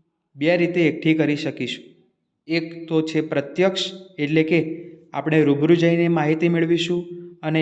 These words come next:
એક છે પરોક્ષ, એટલે કે આપણે કોઈ બીજી વ્યક્તિ પાસેથી અથવા સામયિકો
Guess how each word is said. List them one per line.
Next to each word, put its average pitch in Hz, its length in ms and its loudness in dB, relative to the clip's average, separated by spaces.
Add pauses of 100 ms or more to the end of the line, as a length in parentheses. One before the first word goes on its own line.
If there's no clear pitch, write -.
એક 160 160 2
છે 165 140 -2
પરોક્ષ, 160 420 2 (400)
એટલે 156 220 0
કે 165 460 -2
આપણે 156 220 0
કોઈ 170 240 2
બીજી 165 280 2
વ્યક્તિ 165 360 2
પાસેથી 165 540 0 (320)
અથવા 147 260 -2
સામયિકો 151 600 -2